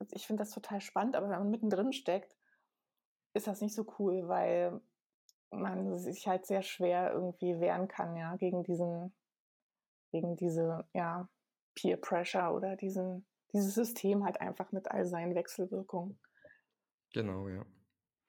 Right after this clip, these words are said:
Speaker 2: Und deswegen tun sich halt vor allem Unternehmen schwer, die es schon lange gibt,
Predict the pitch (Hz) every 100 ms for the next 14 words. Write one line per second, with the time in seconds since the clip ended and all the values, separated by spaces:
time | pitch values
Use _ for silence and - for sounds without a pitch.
0 | _ - - - - - 101 101 113 113
1 | 117 101 95 - - 104 113 101 101 107
2 | 117 - 98 101 113 107 - - 104 95
3 | 98 98 160 - -